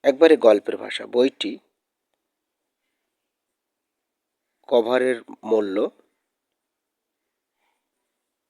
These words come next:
একশো বিশ টাকা, ক্রয় মূল্য, ক্রয় করেছে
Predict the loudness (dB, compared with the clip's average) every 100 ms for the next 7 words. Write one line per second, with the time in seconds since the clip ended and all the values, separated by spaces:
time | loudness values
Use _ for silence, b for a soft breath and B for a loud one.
0 | _ _ _ _ _ _ _ _ _ -2
1 | -2 0 -6 -6 -10 _ _ -18 -10 -6
2 | -4 -6 -8 -14 -20 -20 -20 _ _ _
3 | _ _ _ _ _ _ _ -20 -20 _
4 | _ _ _ _ _ _ _ _ _ _
5 | _ _ _ _ _ _ _ _ _ _
6 | _ _ _ _ _ _ -20 -6 8 10
7 | 10 8 2 0 -4 -4 -8 _ _ _
8 | _ _ _ _ _ _ _ _ _ _
9 | _ _ _ _ _ _ _ _ _ _
10 | _ _ _ _ _ _ _ 2 2 4
11 | -2 -2